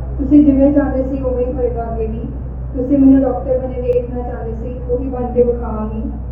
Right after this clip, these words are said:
ਮੈਂ ਆਪਣੇ ਆਪ ਨੂੰ ਇੰਨਾ ਲੱਕੀ ਫੀਲ ਕਰਦੀ ਸੀਗੀ ਕਿ ਵਰਿੰਦਰ ਸਿੰਘ ਘੁੰਮਣ ਮੇਰੇ ਪਾਪਾ ਨੇ, ਤੇ ਮੇਰੀ ਫਰੈਂਡਸ ਤੇ ਸੁਣ ਕੇ ਇੰਨਾ, ਇੰਨਾ ਸ਼ੌਕਿੰਗ ਰਿਐਕਸ਼ਨ ਦੇਣਾ ਕਿ "ਵਾਹ, ਦੋਨਾਂ ਦੀ ਕੁੜੀ ਹੈ",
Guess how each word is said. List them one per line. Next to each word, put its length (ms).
ਮੈਂ 100
ਆਪਣੇ 280
ਆਪ 200
ਨੂੰ 100
ਇੰਨਾ 260
ਲੱਕੀ 180
ਫੀਲ 260
ਕਰਦੀ 260
ਸੀਗੀ 240
ਕਿ 160
ਵਰਿੰਦਰ 380
ਸਿੰਘ 260
ਘੁੰਮਣ 260
ਮੇਰੇ 180
ਪਾਪਾ 400
ਨੇ, 100
ਤੇ 60
ਮੇਰੀ 240
ਫਰੈਂਡਸ 400
ਤੇ 100
ਸੁਣ 400
ਕੇ 60
ਇੰਨਾ, 460
ਇੰਨਾ 240
ਸ਼ੌਕਿੰਗ 440
ਰਿਐਕਸ਼ਨ 440
ਦੇਣਾ 240
ਕਿ 120
"ਵਾਹ, 220
ਦੋਨਾਂ 360
ਦੀ 100
ਕੁੜੀ 260
ਹੈ", 160